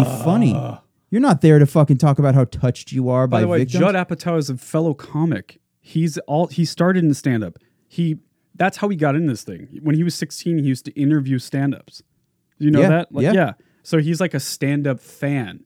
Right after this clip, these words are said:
Speaker 2: Yes.
Speaker 1: Does
Speaker 2: Massive. He
Speaker 1: stand
Speaker 2: did
Speaker 1: up.
Speaker 2: the fucking, uh, what's the, the Larry Sanders Show sh-
Speaker 1: Yes.
Speaker 2: documentary
Speaker 1: The,
Speaker 2: thing he
Speaker 1: uh,
Speaker 2: did?
Speaker 1: yeah. On, um, La-, uh, what the fuck is that guy's name? Um,
Speaker 2: He was on the Paul Provenza show
Speaker 1: guy that
Speaker 2: where they,
Speaker 1: passed
Speaker 2: uh,
Speaker 1: away.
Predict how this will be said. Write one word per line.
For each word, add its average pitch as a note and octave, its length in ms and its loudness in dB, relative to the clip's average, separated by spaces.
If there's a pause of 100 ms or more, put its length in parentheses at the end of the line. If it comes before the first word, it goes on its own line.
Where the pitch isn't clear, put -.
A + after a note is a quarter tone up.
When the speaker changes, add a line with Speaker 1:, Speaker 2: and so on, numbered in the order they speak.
(160)
Speaker 2:
Yes. - 520 -6 (180)
Speaker 1:
Does D3+ 180 2
Speaker 2:
Massive. D#3 300 0
He D#3 80 6
Speaker 1:
stand D#3+ 60 4
Speaker 2:
did F#3+ 120 4
Speaker 1:
up. F3 60 -2
Speaker 2:
the G3 60 0
fucking, G3 460 -4
uh, F#3+ 300 -4 (340)
what's G3 200 -4
the, G3+ 600 -4
the C#3+ 140 2
Larry D#3 260 2
Sanders E3+ 380 -2
Show F3 360 -2
sh- - 40 0
Speaker 1:
Yes. F4 420 -2
Speaker 2:
documentary E3+ 480 0
Speaker 1:
The, F3 60 -4
Speaker 2:
thing F3+ 140 2
he F#3 80 2
Speaker 1:
uh, F3 40 0
Speaker 2:
did? G3 240 0
Speaker 1:
yeah. G#3 360 -4 (100)
On, E3+ 340 2
um, F3 720 -2 (220)
La-, D#3+ 360 -2
uh, D#3+ 40 -8
what D#3+ 140 -8
the - 40 -20
fuck - 220 -14
is - 80 -20
that A2 120 -10
guy's F#2+ 200 -12
name? F2+ 160 -16 (1200)
Um, G2+ 600 -6
Speaker 2:
He D3 80 4
was C#3+ 120 6
on D3+ 120 2
the B2+ 80 0
Paul D3 260 0
Provenza C#3 600 0
show E3 300 0
Speaker 1:
guy E3+ 40 4
that C3+ 80 2
Speaker 2:
where A#2 160 2
they, G#2+ 200 0
Speaker 1:
passed G#2 220 -4
Speaker 2:
uh, A2 60 -4
Speaker 1:
away. F#2 240 -8